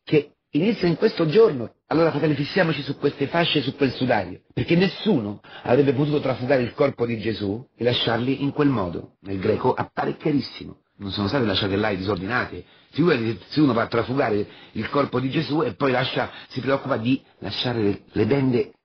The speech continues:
esattamente come stavano. Sarebbero state lì tutte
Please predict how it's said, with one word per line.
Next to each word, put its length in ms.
esattamente 920
come 180
stavano. 580
Sarebbero 300
state 180
lì 180
tutte 540